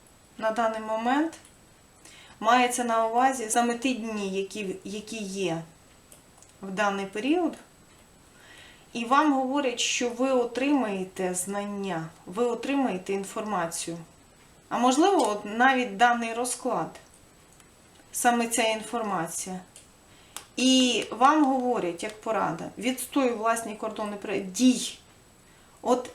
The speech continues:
незважаючи на те, що ви думаєте, що є люди, які зможуть вплинути негативно на ситуацію, або очікують, що вам вставлять палки в колеса,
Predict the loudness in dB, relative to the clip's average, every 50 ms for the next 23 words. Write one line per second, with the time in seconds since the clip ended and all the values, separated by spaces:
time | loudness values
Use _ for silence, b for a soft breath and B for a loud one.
0 | -6 2 6 8 8 8 6 4 4 4 2 2 4 4 4 4 2 2 0 0
1 | -2 -2 -2 -2 -4 -4 -4 -4 -2 -2 -2 -2 -2 0 2 2 2 2 -2 -6
2 | -4 -4 -4 -4 -4 -6 -6 -8 -8 -6 -2 -2 0 0 0 0 0 -2 -6 -6
3 | -4 -2 -2 -2 -4 -6 -6 -6 -6 -8 -8 -8 -8 -8 -8 -6 -4 -4 -4 -4
4 | -4 -6 -10 -10 -8 -8 -8 -8 -10 -12 -14 -20 -20 -20 _ _ -20 -20 _ -4
5 | 0 4 6 6 8 8 8 6 4 0 -4 -6 -6 -4 2 4 6 6 6 4
6 | 2 0 0 0 -2 -2 -2 -2 -2 -4 -4 -4 -6 -6 -4 -4 -4 -4 -4 -4
7 | -6 -6 -8 -6 -6 -4 -4 -4 -6 -8 -8 -6 -4 -2 -2 2 4 4 4 6
8 | 6 6 6 6 6 4 6 8 8 8 6 4 0 -10 -10 -8 -6 -6 -6 -6
9 | -8 -12 -18 b b b b b b b b b b b b 0 4 4 4 4
10 | 4 6 6 6 6 6 4 2 0 -4 -10 -16 -20 _ _ _ -20 -20 -20 -20
11 | -20 -20 _ _ _ _ _ _ -20 -20 -8 -4 -2 0 4 4 4 6 4 4
12 | 4 4 4 6 4 4 4 0 -2 -2 -4 -4 -2 -2 0 0 2 2 0 0
13 | 0 -2 -2 -6 -8